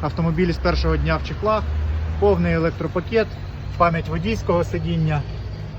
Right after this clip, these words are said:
мультируль. Як у всіх Infiniti, руль досить швидко затирається. Пробіг у машини сто три тисячі миль.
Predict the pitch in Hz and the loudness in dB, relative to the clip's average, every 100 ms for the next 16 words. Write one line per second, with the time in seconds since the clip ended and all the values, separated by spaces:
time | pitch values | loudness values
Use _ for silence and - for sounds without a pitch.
0 | - - - - - - - - 160 160 | -10 -10 -10 -8 -8 -8 -8 -8 -6 -6
1 | 165 - - - - - - - - 170 | -6 -6 -8 -8 -8 -10 -10 -10 -2 2
2 | 196 180 185 220 233 175 - - - - | 2 4 4 6 4 0 -6 -8 -8 -8
3 | - - - - - - - - - 175 | -10 -10 -10 -8 -8 -8 -6 -6 2 2
4 | 185 175 202 190 165 180 170 156 156 165 | 2 -2 -2 0 0 2 4 4 2 2
5 | 156 - - - - 160 151 151 147 156 | 2 0 -6 -8 -6 -2 -2 -2 -2 -2
6 | 151 143 147 170 196 175 - 160 147 - | 0 -2 0 4 4 4 0 -2 -2 -6
7 | - - - - - 170 180 233 180 170 | -10 -10 -8 -6 2 2 4 2 4 4
8 | 185 170 165 - 180 170 160 156 160 - | 6 4 4 2 4 2 2 0 0 2
9 | 185 220 | 4 4